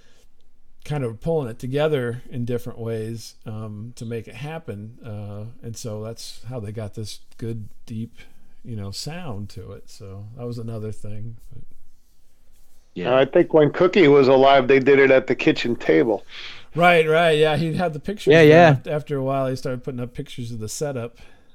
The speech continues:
Speaker 1: uh, online, and you'd see all the cables everywhere and, and everybody's positions.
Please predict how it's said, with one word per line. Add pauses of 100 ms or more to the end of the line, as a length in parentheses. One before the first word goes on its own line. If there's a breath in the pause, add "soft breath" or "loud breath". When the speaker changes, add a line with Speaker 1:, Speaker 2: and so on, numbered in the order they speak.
(100)
Speaker 1:
uh, (160)
online,
and (640)
you'd
see
all
the
cables
everywhere
and,
and
everybody's
positions.